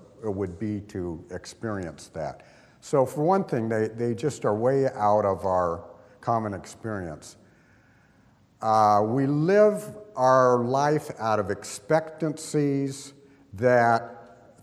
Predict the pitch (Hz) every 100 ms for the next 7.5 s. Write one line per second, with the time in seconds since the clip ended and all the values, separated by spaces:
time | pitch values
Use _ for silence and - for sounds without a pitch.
0 | _ - 156 156 165 156 - - 120 123
1 | 143 135 120 135 131 120 - 135 127 113
2 | 110 113 113 113 113 113 90 87 127 117
3 | - - - 139 139 - 107 107 - 127
4 | 117 - 101 92 85 - 95 82 85 78
5 | 78 62 - - _ _ _ _ _ _
6 | - 123 135 147 147 - 147 131 131 123
7 | 117 113 85 90 73